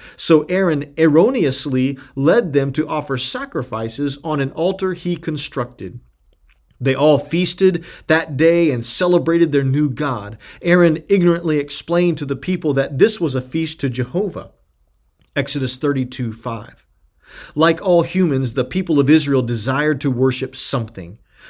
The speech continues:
Most of the worship they had experienced was based on the polytheistic idolatry of Egypt. Even though they had been miraculously delivered from slavery by Jehovah and were headed toward a brand new land with a brand new understanding about the worship of God,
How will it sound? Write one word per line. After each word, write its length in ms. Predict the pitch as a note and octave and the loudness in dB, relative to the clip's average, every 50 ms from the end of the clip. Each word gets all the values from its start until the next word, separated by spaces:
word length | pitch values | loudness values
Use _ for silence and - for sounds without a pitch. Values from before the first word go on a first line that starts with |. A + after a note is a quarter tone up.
| - - | -12 -6
Most 460 | C3 C#3+ D3 D3 E3+ G3 G3 - - | -2 0 4 8 8 8 8 6 4
of 100 | F3+ D3+ | 0 2
the 80 | D3 D3 | 2 2
worship 400 | B2+ D3+ E3+ E3 - D#3+ D3+ - | 4 4 2 2 0 -2 -6 -4
they 120 | D3+ D3+ | -2 -2
had 100 | D3 C3+ | 0 0
experienced 640 | C3 - - - - F3+ F3+ E3+ D3+ C#3 D3 - - | -2 -2 -4 -4 0 2 2 2 2 0 -4 -6 -2
was 180 | C#3 C#3+ B2 A2+ | -2 0 0 -2
based 460 | G#2+ B2+ D3+ D#3+ E3+ D#3 - - - - - - _ _ | -2 0 0 0 0 0 -2 -6 -10 -14 -20 -20 _ _
on 160 | - D3+ C#3 | -6 -2 -2
the 80 | C3+ C3 | 0 -2
polytheistic 920 | C3 - - F3+ F#3 F3+ D#3+ C#3 - D#3+ D#3 E3+ F3 E3+ - D#3 C3+ - C3+ | -2 -4 -2 0 2 2 2 0 0 0 2 2 2 2 0 -4 -4 -4 -4
idolatry 720 | C3 C3 B2 A#2 D3+ F#3 A3 A3 D3+ - - A#2 A2+ A2 | -4 -4 -2 -2 -2 -2 -2 -2 -4 -4 -4 -4 -4 -2
of 120 | A2+ A2+ - | -2 -4 -4
Egypt. 540 | D4 A#3+ A3+ - - - F2 - - - - _ _ _ _ _ - - - - - | -6 -8 -8 -6 -6 -8 -12 -14 -16 -20 -20 _ _ _ _ _ -20 -20 -20 -8 -2
Even 240 | F#3+ F3+ E3+ F#3 D#3 | 0 2 2 4 8
though 160 | D#3 D#3+ E3+ | 8 8 8
they 160 | E3 E3 C#3+ | 8 6 2
had 160 | D3+ D3+ C#3 | 2 0 0
been 140 | C3+ D3+ D3 | 2 0 0
miraculously 840 | C3+ C3 B2 C3 C#3 D3+ D3 - D3 C#3 D3 C#3 - - D#3 C#3+ C3 | 0 0 0 0 0 -2 -2 -4 -4 -2 -2 -2 -2 -2 -2 -2 -2
delivered 480 | A2+ A#2+ A#2 A#2+ D3 D3 D#3+ E3 D3+ | -2 -2 0 2 2 4 4 2 2
from 160 | - D3 B2 | 0 -4 -6
slavery 600 | A2+ - - - - E3+ F3 F3+ D#3 D#3 E3 D#3+ | -2 -2 -2 0 2 4 4 4 4 4 2 2
by 220 | D#3+ C3 C3+ B2+ B2+ | 2 2 2 0 0
Jehovah 580 | A#2+ A#2+ B2+ A2+ - D#3+ F3+ F#3+ G#3+ A3 G#3 - - - - | 0 -2 -4 -2 2 2 2 2 2 -2 -4 -6 -12 -10 -2
and 180 | - F3 E3+ D3 | 2 2 2 4
were 140 | C#3 C#3 B2+ | 4 2 2
headed 340 | - E3 G#3 A3 A#3+ G#3 - | 2 0 0 0 0 -2 -2
toward 240 | - F3+ F#3 D#3+ | 0 0 2 2
a 60 | D3 C3 | 2 0
brand 500 | A2+ B2 C#3 D#3+ E3+ F#3 F#3+ F3 D3+ D3+ | -2 -4 -4 -2 0 0 0 0 2 2
new 220 | E3+ E3+ F3 D#3+ | 4 4 2 2
land 420 | C3+ C#3+ D#3+ E3 E3 E3+ E3+ E3+ B2+ - - - - | 0 -2 -4 -4 -4 -2 -4 -4 -4 -8 -12 -2 2
with 160 | D#3+ D#3+ D#3+ | 2 2 4
a 80 | D3 B2+ | 2 0
brand 500 | A#2 A#2 C#3 D#3 F3+ F#3 G3 F#3+ E3+ E3 | -2 -4 -2 -2 0 0 0 0 2 4
new 160 | F3 F3 E3+ | 2 2 2
understanding 720 | F3 F3 E3+ D3 D#3 D3+ - - - D#3+ F3 F3+ F3 D#3+ D#3 | 0 -4 -4 -2 -2 -2 -4 -4 -4 -2 -2 0 0 0 0
about 240 | D3 D#3 D#3 D#3 | 0 -2 -2 -4
the 80 | D3+ C3+ | -4 -4
worship 380 | B2+ C#3+ F3 E3 - D3+ C3+ B2+ | -2 0 0 0 0 -4 -8 -10
of 160 | A#2 A#2 B2 | -12 -10 -8
God, 540 | - G#3 B3+ C4 D#3 G#2+ G#2+ A2 C3 C#3 | -6 -4 -4 -4 -4 -4 -6 -6 -8 -8